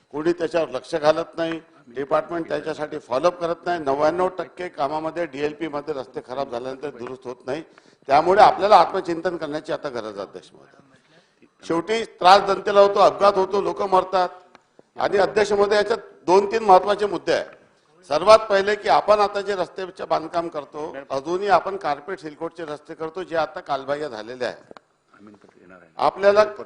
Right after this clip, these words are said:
ते सिलकोट एका पावसामध्ये निघून जाते, मग ते खडी निघते, मग ते निघत निघत एवढी निघून जाते की पूर्ण फुल विड्थ मध्ये आपल्याला खडीकरण आणि डांबरीकरण करावं लागतं.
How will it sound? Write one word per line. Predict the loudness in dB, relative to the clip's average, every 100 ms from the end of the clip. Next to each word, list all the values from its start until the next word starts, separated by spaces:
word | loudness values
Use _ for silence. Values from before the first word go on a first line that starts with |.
| -8
ते | -6
सिलकोट | -4 -2 0 0
एका | 0 0
पावसामध्ये | 2 4 4 2 0
निघून | 0 0 0
जाते, | 0 0
मग | -4 -4
ते | -6
खडी | -2 0 2
निघते, | -2 -4 -6 -4
मग | -6 -2
ते | -2
निघत | 0 -2 -4
निघत | -2 -2 -2
एवढी | -2 -2
निघून | -2 -4 -2
जाते | -2 -2
की | -6 -6
पूर्ण | -4 -4 -4
फुल | -4 -6 -4
विड्थ | -6 -2
मध्ये | 2 2
आपल्याला | 2 -4 -4
खडीकरण | -4 -6 -6 -6 -4
आणि | -4 0
डांबरीकरण | 0 0 -6 -8 -8
करावं | -4 -2 -2
लागतं. | -6 -12 -20